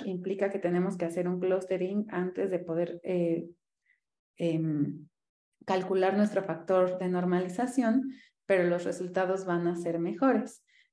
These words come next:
Otra vez, depende de qué quieran hacer, ¿no? Como les comentaba, si solo van a hacer clustering y quieren ver, eh, cómo etiquetar las células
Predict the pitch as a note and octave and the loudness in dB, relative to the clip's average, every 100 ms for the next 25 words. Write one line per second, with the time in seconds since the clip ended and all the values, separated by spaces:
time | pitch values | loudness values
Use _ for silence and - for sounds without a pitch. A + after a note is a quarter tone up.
0 | _ G3 G3+ G#3 A#3+ A#3 F#3 F3+ G3 G3+ | _ -4 2 4 4 0 -4 -2 -2 -2
1 | F3+ F#3 - F3+ F3+ F3+ - G#3+ - _ | -2 -4 -2 0 0 -2 -2 -4 -6 _
2 | - G3 D4 - _ _ G3+ F#3 F3 F3+ | -6 0 0 -2 _ _ 2 4 4 4
3 | F#3 F3+ F#3+ A3 G#3+ A3 G#3+ G3+ G#3 G#3+ | 0 2 4 6 6 6 2 4 6 6
4 | G3+ G3+ G#3 G3+ G3+ G3+ G#3 G3 F#3+ G#3+ | 4 0 0 -2 2 0 0 -2 -2 0
5 | A#3+ F3+ F#3 F#3+ G3 F3+ F3+ F3+ - _ | -2 -4 -6 -4 2 4 4 0 -10 _
6 | _ _ _ _ F#3+ F3 F3 F3 F#3 F3 | _ _ _ _ -2 0 0 -2 -2 0
7 | E3+ E3+ E3+ E3+ E3+ F3 E3+ F#3 F#3+ - | 2 2 2 0 0 0 2 0 0 0
8 | F#3+ F3 F3+ F#3 F#3 F3+ F#3 F3+ - | -2 0 -2 0 2 2 2 -2 -12